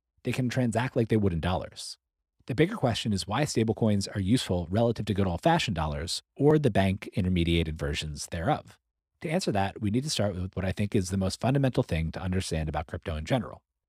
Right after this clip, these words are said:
Crypto gives physical properties to digital assets. Cash has some advantages over bank accounts. If you have a million dollars stashed under your mattress and you need to pay a business associate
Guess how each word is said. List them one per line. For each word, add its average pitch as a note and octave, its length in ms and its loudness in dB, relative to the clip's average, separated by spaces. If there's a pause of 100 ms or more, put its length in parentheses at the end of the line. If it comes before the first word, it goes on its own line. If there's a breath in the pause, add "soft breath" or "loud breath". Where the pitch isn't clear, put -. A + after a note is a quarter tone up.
(200)
Crypto D#3 280 6
gives C#3 240 4
physical A#2 400 0
properties E2 540 -2
to - 120 -8
digital D2+ 380 -2
assets. - 640 -4 (420)
Cash E3 320 -4
has E3+ 220 2
some B2+ 240 0
advantages E2+ 560 0
over E2 160 -2
bank F2+ 260 -2
accounts. - 460 -12 (440)
If - 200 -8
you G#2+ 80 4
have G2+ 200 4
a G#2+ 60 2
million B2 300 4
dollars F#2+ 320 2
stashed A2+ 420 0
under G2 160 0
your F2+ 120 4
mattress B2+ 520 0
and F#2 160 2
you F#2 80 2
need F#2+ 140 4
to F#2 60 0
pay G2 220 4
a F#2+ 60 2
business F#2+ 320 -2
associate G#2 500 0